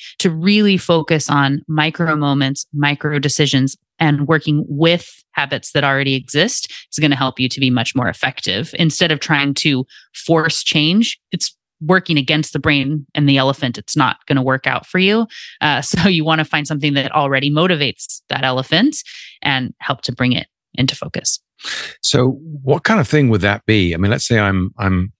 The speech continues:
Speaker 2: uh, talking to a new prospect for one of my programs. What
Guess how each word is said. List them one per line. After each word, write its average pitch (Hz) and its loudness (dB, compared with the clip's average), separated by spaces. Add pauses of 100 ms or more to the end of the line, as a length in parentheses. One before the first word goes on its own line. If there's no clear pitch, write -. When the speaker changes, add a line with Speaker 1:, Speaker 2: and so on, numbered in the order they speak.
Speaker 2:
uh, 87 2
talking 104 2
to 104 0
a 92 2
new 95 2
prospect - -2
for 87 2
one 95 2
of 92 0
my 85 2
programs. 87 0 (800)
What 113 2